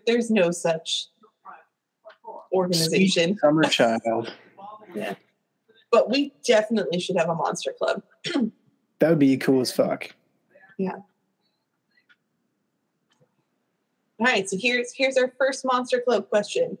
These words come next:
Speaker 1: Would you rather be a werewolf or a vampire?
Speaker 2: Hmm.
Speaker 1: Since we've got werewolves and vampires in this movie.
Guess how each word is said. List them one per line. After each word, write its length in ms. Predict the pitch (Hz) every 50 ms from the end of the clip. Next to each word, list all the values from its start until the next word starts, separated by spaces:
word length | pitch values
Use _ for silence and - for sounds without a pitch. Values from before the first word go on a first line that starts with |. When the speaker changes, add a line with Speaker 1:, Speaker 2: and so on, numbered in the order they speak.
| _ _ _ _ _ _ _ _ _ - - - -
Speaker 1:
Would 360 | 202 196 220 220 220 - -
you 80 | 220 208
rather 360 | 208 208 208 214 220 220 220 -
be 260 | 226 220 202 190 190 175
a 20 | 175
werewolf 680 | 170 185 208 233 240 269 294 320 330 320 - - - _ _ -
or 160 | - 196 196 175
a 80 | 170
vampire? 600 | - 190 - 233 - - - - - - - 196 - _ _ _ _ _ _ _ _ _ _ _ _ _ _ _ _ _ _ _ -
Speaker 2:
Hmm. 600 | 143 147 147 143 131 131 127 123 123 123 123 127 135 - - - _ _ _ _ _ _ _ _ _ _ _ _ _ _ _ _ _ _ - - _ _ _ _ _ _ _ _ _ -
Speaker 1:
Since 260 | - - 202 190 -
we've 180 | 202 190 185
got 160 | 185 175 170 -
werewolves 380 | 160 170 - - - - -
and 100 | - -
vampires 480 | - - - - - - - - - -
in 80 | - -
this 160 | - - - _
movie. 300 | - - - - 208 208